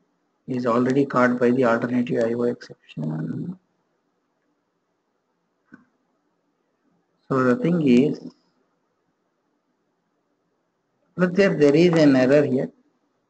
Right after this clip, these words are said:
Hmm. So here,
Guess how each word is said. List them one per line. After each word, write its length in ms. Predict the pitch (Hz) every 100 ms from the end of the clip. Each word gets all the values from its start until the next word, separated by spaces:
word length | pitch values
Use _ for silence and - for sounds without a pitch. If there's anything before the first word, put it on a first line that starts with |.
| _ _ _ _ _ _ _ _ _ _ _
Hmm. 200 | - 117 - _ - _ _ _ _ _ _ _ _ _ _ _ _ _ _ _ _ -
So 60 | 196
here, 420 | 170 202 180